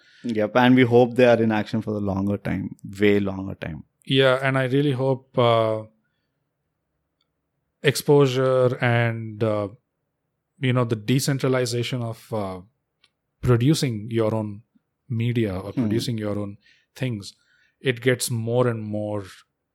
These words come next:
Speaker 2: easier
Speaker 1: Yeah.
Speaker 2: and cheaper.
Speaker 1: Mm-hmm.
Speaker 2: And so that this whole middleman stuff is out and all their,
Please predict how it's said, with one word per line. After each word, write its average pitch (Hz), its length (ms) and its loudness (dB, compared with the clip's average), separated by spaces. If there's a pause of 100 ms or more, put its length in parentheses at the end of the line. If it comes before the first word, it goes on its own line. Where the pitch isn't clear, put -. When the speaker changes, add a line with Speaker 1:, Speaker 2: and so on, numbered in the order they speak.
(560)
Speaker 2:
easier 117 480 -4 (240)
Speaker 1:
Yeah. 110 340 4 (160)
Speaker 2:
and 117 140 -10
cheaper. 113 420 -2 (460)
Speaker 1:
Mm-hmm. 107 380 0 (260)
Speaker 2:
And 107 600 -4 (580)
so - 280 0
that 127 360 2
this - 180 0
whole 139 400 4
middleman 123 880 -2 (540)
stuff - 440 0
is 120 240 0
out 117 280 2
and 113 140 -4
all 113 180 -4
their, 110 280 -4